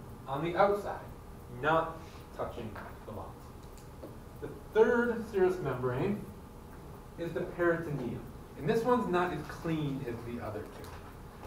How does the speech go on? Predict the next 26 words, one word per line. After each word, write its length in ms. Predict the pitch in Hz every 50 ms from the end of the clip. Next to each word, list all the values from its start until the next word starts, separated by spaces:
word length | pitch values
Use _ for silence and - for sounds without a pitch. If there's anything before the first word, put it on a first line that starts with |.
| - - -
This 160 | 185 190 196
is 140 | 254 247 -
going 240 | 226 226 214 208
to 60 | 190 -
surround 760 | - - 185 160 151 170 190 202 196 196 202 196 - -
everything 640 | 151 170 175 180 190 185 185 170 165 165 165 165 - - - - - - - -
in 160 | 165 170 170
our 340 | - 147 147 156 151 - -
abdomen, 540 | 135 139 135 - - - - - - - - - - - - - - - - - - - - -
okay? 200 | - 120 131 143 147 - - - - - - - - - - - - - - - - - - - 165
And 120 | 151 156 -
so 120 | 196 196
we 220 | 180 - 190 190
have 360 | 185 - 220 220 226 233 - 170
a 60 | 175 - - -
parietal 580 | 156 151 156 156 - 202 226 226 226 220 -
peritoneum, 720 | - 208 185 165 - 156 156 151 117 110 110 139 170 196 - - - - - - - - -
which 180 | 160 170 170 -
is 80 | - - - -
basically 500 | - 196 214 208 - 262 254 254 247 233
lining 960 | 190 156 143 131 139 147 156 175 196 208 202 170 147 143 147 180 190 196 - - - - - - - - - - - - - - - - - - - - - - - - - - - -
the 240 | 147 156 151 160 180
inside 540 | 190 196 185 - 196 180 170 175 175 175 -
of 240 | - 156 156 151 147
our 220 | 143 143 147 147
abdomen, 480 | - 107 104 101 101 104 104 110 127